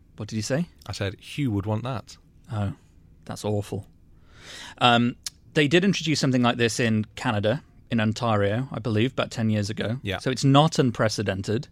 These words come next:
Speaker 1: Um, and actually, Charlotte, who's in the chat room, hello, Charlotte, says, uh, there's a company that will rent you an electric car to use as your own, which is around three hundred pounds a month. She is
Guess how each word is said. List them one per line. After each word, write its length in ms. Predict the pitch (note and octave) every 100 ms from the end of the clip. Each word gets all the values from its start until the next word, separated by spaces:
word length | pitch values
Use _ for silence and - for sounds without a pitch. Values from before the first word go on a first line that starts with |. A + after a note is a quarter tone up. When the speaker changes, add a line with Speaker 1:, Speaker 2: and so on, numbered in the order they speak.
| - - - - - -
Speaker 1:
Um, 500 | A#2+ A#2+ A#2+ B2 - -
and 160 | C3 C#3+
actually, 460 | A#3+ - C3 C3 -
Charlotte, 500 | - E3+ C#3 A2 -
who's 180 | A#2+
in 180 | A#2 G#2+
the 80 | G#2
chat 260 | - C3 A2
room, 300 | G#2 C#3+ E3
hello, 220 | C3+ A2
Charlotte, 440 | G#2+ G#2+ G2+ A#2+ -
says, 420 | - C3+ B2 G#2+
uh, 100 | B2+
there's 160 | A#2+ A#2+
a 60 |
company 460 | - E3+ D#3 D3 D3
that 160 | A#2+ B2
will 180 | B2 A#2
rent 300 | D#3+ D#3+ C3+
you 60 |
an 60 | A#2+
electric 380 | A#2 A2+ A2+ -
car 360 | A#2 G#2+ A#2 - - - -
to 100 | C#3
use 380 | B2 D3 B2+ -
as 260 | C#3+ C#3+ B2
your 180 | C3 B2+
own, 380 | C3+ G#2 A2 -
which 140 | A#2
is 140 | B2 -
around 420 | A#2 A#2+ A#2+ A2+
three 260 | - D3 C3+
hundred 340 | C#3 A#2+ A2+
pounds 380 | - B2+ A#2+ -
a 60 | A2+
month. 540 | A#2+ D3+ G#2 - - - - - -
She 200 | -
is 140 | A#2+